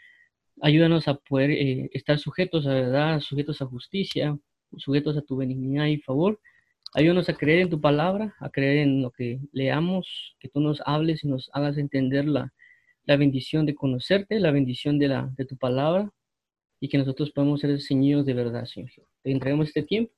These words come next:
háblanos, ayúdanos y sosténnos en Cristo Jesús. Amén. Veamos, eh, lo que estamos viendo es este, la, la, la mu-, la fe de la mujer sirofenicia.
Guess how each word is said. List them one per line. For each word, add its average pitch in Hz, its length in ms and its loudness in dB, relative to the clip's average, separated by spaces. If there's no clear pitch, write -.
háblanos, 165 520 0
ayúdanos 175 520 -2
y 143 100 -4
sosténnos 151 440 -2
en 135 80 0
Cristo 135 300 -4
Jesús. 127 300 -8
Amén. 143 260 4
Veamos, 147 580 6
eh, 143 380 6
lo 151 100 0
que 143 60 -2
estamos 185 260 0
viendo 214 180 0
es 196 100 -4
este, - 300 -6
la, 151 320 4
la, 147 680 6
la 147 160 4
mu-, 143 240 2
la 143 140 2
fe 185 160 0
de 202 80 4
la 190 80 4
mujer 139 240 0
sirofenicia. 131 560 -2